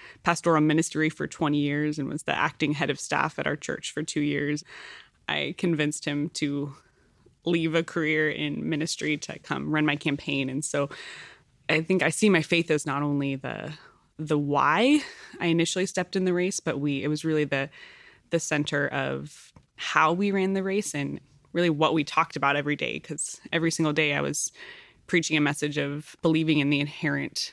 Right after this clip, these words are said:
worth and dignity of all human beings, and fighting for justice comes from that core belief that I hold. And that's, that's a human rights principle, but it's also the core of my faith as an Episcopalian, that,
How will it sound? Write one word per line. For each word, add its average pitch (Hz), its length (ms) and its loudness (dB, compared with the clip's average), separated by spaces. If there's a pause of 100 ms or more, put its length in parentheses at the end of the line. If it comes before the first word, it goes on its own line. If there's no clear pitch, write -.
(140)
worth 151 260 0
and 151 140 2
dignity 147 360 0
of 139 100 -4
all 147 100 0
human 147 320 0
beings, 147 420 -2
and 143 180 -6 (680)
fighting 156 340 0
for 151 140 -2
justice 147 720 -4
comes 143 380 -4
from 151 220 2
that 139 180 -2
core 156 200 0
belief 156 380 -2
that 147 120 -2
I - 60 -2
hold. 135 340 -4
And 147 120 0
that's, - 440 -6 (420)
that's - 200 0
a 165 40 0
human 180 300 6
rights 180 200 4
principle, 285 440 6
but 185 120 2
it's 156 140 0
also 160 480 2 (720)
the 180 100 4
core 185 180 4
of 175 60 4
my 175 100 6
faith 175 260 0
as 175 100 0
an 170 80 6
Episcopalian, 165 760 2
that, 139 240 -4